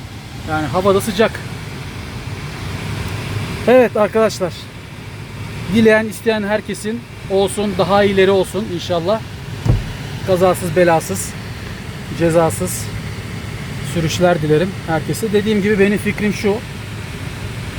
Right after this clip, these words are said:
Ee, şimdi bazı şeyleri söylesem olmaz ama yirmi sekiz Mayıs'tan sonra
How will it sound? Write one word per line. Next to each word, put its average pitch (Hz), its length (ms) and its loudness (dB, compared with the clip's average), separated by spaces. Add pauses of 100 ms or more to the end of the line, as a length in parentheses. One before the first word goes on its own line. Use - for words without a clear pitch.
(260)
Ee, 196 200 2
şimdi 208 300 0
bazı 220 300 6
şeyleri 220 320 2
söylesem 220 540 2
olmaz 208 400 0
ama 208 280 0 (560)
yirmi 208 200 4
sekiz 220 360 0
Mayıs'tan 214 540 4
sonra 208 460 2